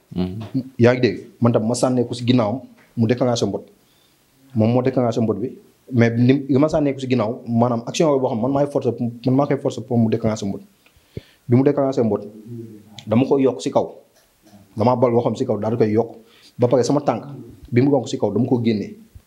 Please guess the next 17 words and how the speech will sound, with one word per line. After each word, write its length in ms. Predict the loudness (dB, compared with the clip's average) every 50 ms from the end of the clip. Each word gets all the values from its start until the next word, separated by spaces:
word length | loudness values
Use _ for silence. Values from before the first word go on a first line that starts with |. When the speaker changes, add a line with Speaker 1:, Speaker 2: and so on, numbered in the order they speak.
| _ _ _ _ _ _ _ _ _ _
Speaker 2:
Ça 120 | -4 0
veut 100 | 0 2
dire 160 | 2 2 0 2
que 40 | 0
loolu 260 | 2 2 2 0 0
bu 100 | -2 -2
doon 200 | -2 -2 -2 -4 -2
Bombardier 400 | -2 -2 0 0 -2 0 0 0
wala 200 | 2 2 0 0
Balla 240 | 0 -2 -2 0 0
Gaye 120 | 0 -2
sax, 160 | -2 -4 -6 -10 -16 -12
force 300 | -4 -2 -2 0 0 -4 -6 -6 -12 -20 -20 _
seen 220 | -4 -2 -2 0
kanam 220 | 0 2 2 2 2
mooy 140 | 0 -2 -2
jiitu. 220 | -2 -4 -4 -4